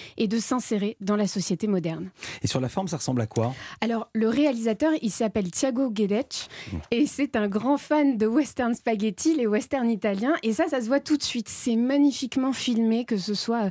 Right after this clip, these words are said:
Speaker 1: dans les grands espaces à l'extérieur ou dans les scènes d'intérieur. Il y a une maîtrise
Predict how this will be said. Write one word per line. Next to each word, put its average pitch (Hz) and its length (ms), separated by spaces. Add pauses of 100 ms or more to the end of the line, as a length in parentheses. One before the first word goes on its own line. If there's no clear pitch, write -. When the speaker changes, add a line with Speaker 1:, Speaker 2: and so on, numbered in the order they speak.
(320)
Speaker 1:
dans 202 120
les 202 140
grands 226 360
espaces 233 440
à 196 60
l'extérieur 202 680
ou 262 140
dans 233 140
les 196 160
scènes 262 260
d'intérieur. 202 580 (380)
Il 220 80
y - 20
a 208 40
une 220 120
maîtrise 262 440